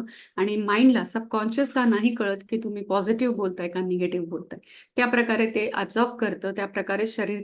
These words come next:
ते घेतं आणि त्याच प्रकारे प्रोजेक्ट करतं. तर आपल्या हातांसाठी आता हीलिंग सुरू करूयात. I hope just नाईन नाईन नाईन आलेलं आहे. ज्यांचे नऊ, दहा पॉइंटपर्यंत हात दुखत आहेत,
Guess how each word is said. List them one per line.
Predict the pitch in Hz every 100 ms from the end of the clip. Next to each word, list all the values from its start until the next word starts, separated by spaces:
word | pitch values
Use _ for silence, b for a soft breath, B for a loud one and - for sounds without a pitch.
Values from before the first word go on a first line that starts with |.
| 208
ते |
घेतं | 180 180 220 208 180 b b _
आणि | 175 196 196
त्याच | 226 226 -
प्रकारे | 208 202 180 226 -
प्रोजेक्ट | - 180 175 175
करतं. | - 160 160 151 _ _ _ _ _ _ _ _ _ _ _ -
तर | 202
आपल्या | 214 208
हातांसाठी | 196 208 226 226 226
आता | 226 240
हीलिंग | 226 220 240
सुरू | 254 240 226
करूयात. | 214 196 226 226
I | 196
hope | 214 226 220
just | 190 180 -
नाईन | 214 208 220 220
नाईन | 220 220
नाईन | 220 220 -
आलेलं | 202 220
आहे. | 226 277 - B B -
ज्यांचे | 202 226 233
नऊ, | 226 226 214
दहा | 202 196 208 - -
पॉइंटपर्यंत | 196 208 - 202 202 196
हात | 196 190
दुखत | 190 190 214 220
आहेत, | 202